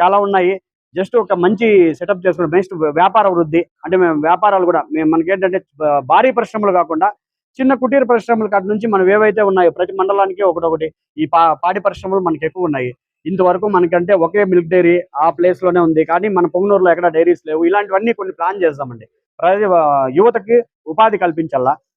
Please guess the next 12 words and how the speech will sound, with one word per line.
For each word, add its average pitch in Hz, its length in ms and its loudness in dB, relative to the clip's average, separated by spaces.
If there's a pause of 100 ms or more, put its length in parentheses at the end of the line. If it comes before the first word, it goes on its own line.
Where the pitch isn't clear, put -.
(140)
వాళ్ళ 202 280 2
వాళ్ళ 196 480 4
విలేజెస్ 196 600 0
లో 226 160 -2 (240)
వాళ్ళకి 180 320 0
ఏమైతే 220 320 2
ఉపాధి 190 340 2
ఉందో 185 160 -2
వాటిని 208 320 0
డెవలప్ 196 360 0
చేద్దాం. 113 180 -12 (560)
దానికి 202 240 -2